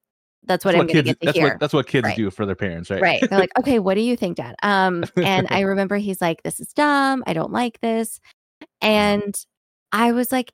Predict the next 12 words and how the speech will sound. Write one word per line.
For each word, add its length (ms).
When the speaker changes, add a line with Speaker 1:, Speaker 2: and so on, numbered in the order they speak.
Speaker 1:
"You 120
know, 120
it 120
actually 400
helps." 580
To 140
me, 340
I 160
really 400
liked 320
it 160
because 580